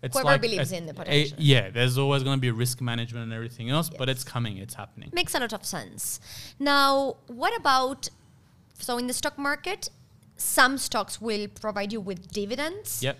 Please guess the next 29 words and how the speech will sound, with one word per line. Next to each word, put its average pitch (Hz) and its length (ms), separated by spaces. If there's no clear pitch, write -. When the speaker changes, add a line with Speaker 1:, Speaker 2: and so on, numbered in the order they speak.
Speaker 2:
A 233 80
few 240 120
times 214 280
a 180 100
year, 240 160
maybe 190 240
once 202 260
a 214 120
year, 220 360
a 180 40
couple 208 180
of 196 100
times 208 240
a 202 60
year, 202 140
whatever 185 340
it 180 140
is. 392 340
And 220 320
then 214 220
you're 220 340
hoping 196 760
that 180 200
it 208 160
will 196 180
also 196 540
appreciate 196 680
in 170 140
time. 349 280